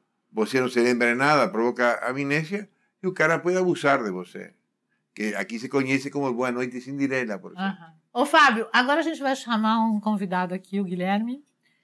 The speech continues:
Speaker 2: pra você fazer uma experiência. Você escolhe o que você quer fazer com ele,
Speaker 1: Sim.
Speaker 2: surpresa total. Vamos lá.
Speaker 1: Ok, ok.
Speaker 2: Guilherme, vem com a gente.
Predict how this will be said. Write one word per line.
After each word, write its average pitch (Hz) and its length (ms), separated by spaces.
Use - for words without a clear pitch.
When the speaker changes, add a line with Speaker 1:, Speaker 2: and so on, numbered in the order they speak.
Speaker 2:
pra 202 120
você 214 340
fazer 214 300
uma 220 100
experiência. 233 340
Você 254 200
escolhe 214 500
o - 20
que 208 80
você 214 240
quer 226 120
fazer 220 280
com 247 180
ele, 247 180
Speaker 1:
Sim. - 120
Speaker 2:
surpresa 240 640
total. 185 520
Vamos 214 240
lá. 175 180
Speaker 1:
Ok, 170 100
ok. 196 40
Speaker 2:
Guilherme, 233 440
vem 240 180
com 233 140
a 202 80
gente. 185 340